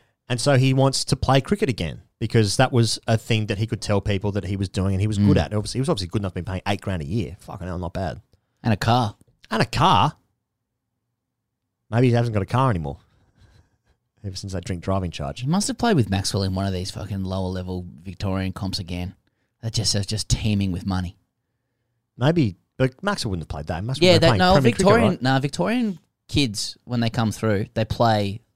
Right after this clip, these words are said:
Speaker 2: they often play, like, sub-districts
Speaker 1: Okay.
Speaker 2: from the club that they were, um,
Speaker 1: Like
Speaker 2: they played
Speaker 1: juniors
Speaker 2: juniors
Speaker 1: at.
Speaker 2: at
Speaker 1: Right, right, right.
Speaker 2: until they then go and play Premier Cricket. It's
Speaker 1: Okay,
Speaker 2: not as much
Speaker 1: okay.
Speaker 2: of a, like, a straight
Speaker 1: Lineage,
Speaker 2: pathway.
Speaker 1: right.
Speaker 2: Yeah.
Speaker 1: Right.
Speaker 2: You don't, you don't skip it. You,
Speaker 1: Okay.
Speaker 2: you, like, you, there, there's a big connection. So he must have been playing one of these comps.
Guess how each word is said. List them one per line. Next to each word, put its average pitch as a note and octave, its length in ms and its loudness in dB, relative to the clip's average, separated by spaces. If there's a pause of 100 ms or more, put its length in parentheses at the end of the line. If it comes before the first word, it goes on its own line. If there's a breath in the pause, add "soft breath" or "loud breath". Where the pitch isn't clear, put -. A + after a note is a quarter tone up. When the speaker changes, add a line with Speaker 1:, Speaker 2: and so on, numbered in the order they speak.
Speaker 2:
they A#2 100 -2
often A2 220 0
play, G2+ 240 0
like, G2 180 -6
sub-districts - 840 -4 (200 soft breath)
Speaker 1:
Okay. F2 200 -10
Speaker 2:
from A2+ 200 0
the G2+ 120 0
club G2+ 300 -2
that G2+ 120 -6
they G2 160 -2
were, F#2 360 -2
um, F#2 400 -6
Speaker 1:
Like D2+ 100 -10
Speaker 2:
they G2+ 80 -6
played G#2 260 0
Speaker 1:
juniors A2+ 360 4
Speaker 2:
juniors G#2 40 0
Speaker 1:
at. G2 120 -2
Speaker 2:
at - 60 -10
Speaker 1:
Right, B1+ 200 -12
right, C2 140 -14
right. B1 140 -14 (200)
Speaker 2:
until A2+ 440 4
they G2 220 2
then G2 340 -6
go G2+ 180 -2
and G2 100 -4
play G2 200 -2
Premier G2 320 0
Cricket. F#2 340 -4
It's - 140 -4
Speaker 1:
Okay, C3 60 2
Speaker 2:
not A#2 100 4
as G2+ 120 0
much G#2 240 0
Speaker 1:
okay. F#2+ 100 -2
Speaker 2:
of F#2 60 -2
a, F#2 160 -4 (240)
like, F#2+ 180 -6
a - 60 -10
straight - 260 -2
Speaker 1:
Lineage, E2 160 0
Speaker 2:
pathway. G#2 480 0
Speaker 1:
right. C#2 100 -8 (100)
Speaker 2:
Yeah. G#2 260 -2 (420 loud breath)
Speaker 1:
Right. C2+ 160 -8 (300)
Speaker 2:
You A2+ 80 0
don't, A#2 240 4
you A#2+ 80 2
don't A#2 140 2
skip - 340 0
it. - 120 -4 (440)
You, G#2 200 -2
Speaker 1:
Okay. - 80 -6
Speaker 2:
you, G#2+ 80 0
like, G2+ 160 -2
you, A2 60 0
there, G#2+ 140 0
there's G#2+ 200 -6
a G#2+ 60 -4
big G2+ 200 -4
connection. G2+ 380 -2
So G#2+ 120 -2
he A2+ 140 -2
must C3+ 220 -4
have D#3 60 -4
been B2+ 120 0
playing G2 240 -2
one F2+ 80 -2
of F2 60 -4
these E2+ 160 -6
comps. - 400 -6